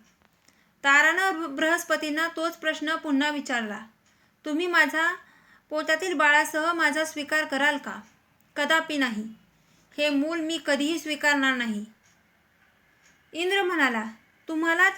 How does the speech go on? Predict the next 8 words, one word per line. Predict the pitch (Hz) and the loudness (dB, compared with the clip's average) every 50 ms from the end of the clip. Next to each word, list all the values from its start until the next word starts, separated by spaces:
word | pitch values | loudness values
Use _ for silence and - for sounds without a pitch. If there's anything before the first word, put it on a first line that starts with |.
| - - _ _ _ | -6 -18 _ _ _
त्या, | 320 320 | 0 0
तिचा | 320 320 - _ _ 330 311 294 370 359 370 | 0 -2 -8 _ _ -8 -6 -2 0 0 0
स्वीकार | 370 320 320 - - 330 330 | 0 -4 -6 -2 0 0 0
करावाच | 320 320 311 302 294 294 302 311 311 311 | 0 0 0 2 2 2 2 0 0 0
लागेल. | 285 254 226 208 208 - - - - _ _ _ _ _ _ _ _ _ _ _ _ _ _ _ _ _ _ _ _ _ _ _ _ _ _ _ _ _ _ _ _ - | 0 0 0 -2 -4 -8 -12 -16 -20 _ _ _ _ _ _ _ _ _ _ _ _ _ _ _ _ _ _ _ _ _ _ _ _ _ _ _ _ _ _ _ _ -2
तुमचं | 285 277 277 320 320 262 | -2 0 2 2 0 0
बीज | 294 320 320 277 311 | 0 0 0 0 -2
नसेलही, | 294 302 294 294 330 311 311 302 269 247 220 208 | -2 -2 -2 -2 -2 0 2 2 2 0 -2 -4